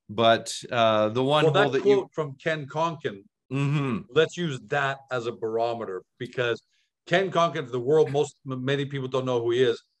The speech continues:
Speaker 1: Yeah.
Speaker 2: He's not George, some promoter guy who's talking a big game. He's the real, tell us who he is a little bit
Speaker 1: Sure.
Speaker 2: and why that quote kind of summarizes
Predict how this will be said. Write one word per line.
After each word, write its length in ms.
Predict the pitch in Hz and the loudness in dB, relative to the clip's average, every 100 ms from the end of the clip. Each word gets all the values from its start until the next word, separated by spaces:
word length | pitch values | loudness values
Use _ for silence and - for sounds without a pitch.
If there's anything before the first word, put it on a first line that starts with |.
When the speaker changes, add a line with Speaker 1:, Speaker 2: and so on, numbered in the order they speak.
| - | -6
Speaker 1:
Yeah. 160 | 90 | -4
Speaker 2:
He's 80 | 196 | -2
not 240 | 196 170 | -2 -4
George, 580 | 127 107 147 143 139 139 | -4 -2 0 2 0 -2
some 340 | - 135 135 127 | -6 -6 -8 -8
promoter 500 | 139 123 127 131 123 | -6 -4 -2 -2 -2
guy 320 | 123 123 123 | -4 -4 -4
who's 140 | 117 | -6
talking 280 | - 123 123 | -6 -8 -8
a 40 | 110 | -8
big 200 | 113 - | -10 -6
game. 380 | 127 120 107 - _ _ _ _ | -6 -6 -8 -14 _ _ _ _
He's 260 | - 185 180 | -6 -4 -2
the 100 | 151 | -2
real, 240 | 139 156 | 0 -2
tell 240 | - 170 175 | 0 0 0
us 120 | - | 0
who 120 | 175 | 0
he 120 | 151 | 0
is 160 | 160 135 | -2 -2
a 40 | |
little 220 | 131 123 | -4 -4
bit 160 | 117 123 | -4 -2
Speaker 1:
Sure. 440 | 117 - 131 107 | 0 4 4 4
Speaker 2:
and 180 | 85 135 | 4 2
why 320 | 139 151 147 123 | 2 4 4 0
that 280 | 143 147 - | -2 -2 -6
quote 480 | - 135 151 135 127 _ _ | -12 0 4 4 0 _ _
kind 200 | 127 127 | -10 -8
of 100 | 123 | -10
summarizes 880 | - 147 139 123 113 113 104 107 101 | -4 -4 -2 -2 -2 -2 -6 -10 -12